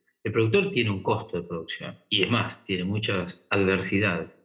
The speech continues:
A ese costo de producción hay que colocarle una renta lógica y ese tiene que ser el precio del producto. Y todos tenemos que entenderlo.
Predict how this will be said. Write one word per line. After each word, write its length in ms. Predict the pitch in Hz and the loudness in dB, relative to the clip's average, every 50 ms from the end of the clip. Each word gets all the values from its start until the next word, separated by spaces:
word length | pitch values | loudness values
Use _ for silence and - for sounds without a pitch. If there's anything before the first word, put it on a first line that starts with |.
| _ _ _ _ _ _ _ - - _ _ _ _ _ | _ _ _ _ _ _ _ -20 -20 _ _ _ _ _
A 140 | - 104 131 | 2 4 4
ese 240 | 156 143 - - - | 4 4 4 2 2
costo 260 | - 139 139 - 131 | 0 -2 0 0 -2
de 60 | 117 | 0
producción 420 | - 143 151 143 - - 226 233 | 2 2 2 2 2 0 2 2
hay 140 | 196 151 - | 2 2 2
que 260 | 113 107 107 104 95 | 2 2 2 2 2
colocarle 400 | - 107 101 98 95 120 113 107 | 0 0 0 0 2 2 2 2
una 200 | 107 104 104 101 | 2 2 2 0
renta 360 | 95 110 120 117 117 113 117 120 | 2 2 0 0 0 0 0 2
lógica 440 | 135 165 160 - - - - - | 2 2 2 0 -4 -8 -4 -2
y 160 | 113 131 180 185 | 0 2 4 2
ese 280 | 175 180 113 - - | 2 0 -2 -4 -4
tiene 160 | - 110 101 | -4 -2 -2
que 80 | 98 95 | -2 -4
ser 180 | - - 104 101 | -6 -4 -4 -4
el 120 | 98 - | -4 0
precio 280 | - 101 92 - - 92 | 0 0 0 0 0 0
del 120 | 92 87 | 0 0
producto. 420 | - - 87 87 87 87 - - - - _ _ _ _ _ _ - - _ _ | 0 0 0 0 0 0 -4 -12 -20 -20 _ _ _ _ _ _ -20 -20 _ _
Y 100 | 113 110 | 0 2
todos 280 | 123 131 127 123 110 | 4 4 4 2 2
tenemos 320 | - 107 107 107 101 92 - | 2 2 2 2 2 2 2
que 80 | - | 0
entenderlo. 640 | 95 90 87 90 87 87 87 87 87 90 87 - - | 0 2 2 2 2 4 2 2 0 -2 -8 -10 -16